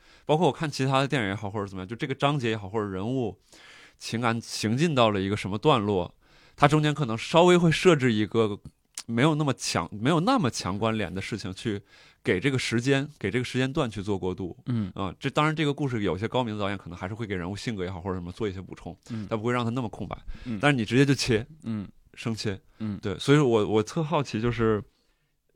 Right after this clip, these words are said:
Speaker 1: 我们先说你现在吧，你现在觉得就是单口喜剧处理上，
Speaker 2: 嗯。
Speaker 1: 你自己对这个东西的理解和想法是怎么样的？
Speaker 2: 比重或者说看法。
Speaker 1: 嗯。对。嗯，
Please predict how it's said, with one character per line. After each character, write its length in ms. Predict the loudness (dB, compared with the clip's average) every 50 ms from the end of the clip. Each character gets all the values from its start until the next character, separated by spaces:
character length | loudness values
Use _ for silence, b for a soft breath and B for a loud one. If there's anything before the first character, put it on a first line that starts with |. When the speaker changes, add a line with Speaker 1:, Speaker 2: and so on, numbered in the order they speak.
| -14 -2
Speaker 1:
我 120 | 0 4 4
们 100 | 6 6
先 160 | 6 6 6
说 100 | 4 2
你 120 | 2 0
现 200 | 0 0 -2 0
在 200 | 2 2 0 0
吧， 100 | 0 -4 -8
你 120 | -8 -4
现 160 | -2 0 2
在 120 | 2 2 0
觉 160 | 0 -2 -2
得 60 | -2
就 100 | -2 -2
是 60 | -2
单 180 | -2 -2 -2 0
口 120 | 0 -2
喜 160 | -2 -2 -4
剧 100 | -4 -4
处 220 | -4 -2 -2 0 0
理 100 | 0 -2
上， 280 | -2 -2 -2 -2 -4
Speaker 2:
嗯。 80 | -8 -12 -16 _
Speaker 1:
你 120 | -8 -8 -6
自 180 | -2 -2 -2 -2
己 160 | -2 -4 -6
对 300 | -4 0 2 2 2 2
这 160 | 0 -2 -2
个 80 | 0 0
东 120 | -2 -4
西 120 | -4 -2 -2
的 200 | -2 -2 -2 -6 -10 B B B B B B B B B B B
理 220 | -2 2 2 4 4
解 160 | 4 4 2
和 180 | 4 2 0 0
想 240 | 0 0 -2 0
法 140 | 0 -2 -2
是 100 | -4 -6
怎 140 | -8 -8 -8
么 80 | -6 -6
样 160 | -6 -6 -6 -10
的？ 320 | -14 -20 _ _ -20 -20 -18 -10
Speaker 2:
比 120 | -8 -8 -6 -6 -2
重 320 | 0 2 2 2 0 -4
或 120 | -4 -4 -4
者 120 | -4 -6
说 180 | -6 -6 -8 -8
看 240 | -6 -6 -8 -8
法。 100 | -8 -10 -16 b
Speaker 1:
嗯。 60 | b b b _
对。 240 | 2 2 2 2 0 -6 -14 -20 _ _ _ _ _ _ _ -14 -12
嗯， 100 | -12 -12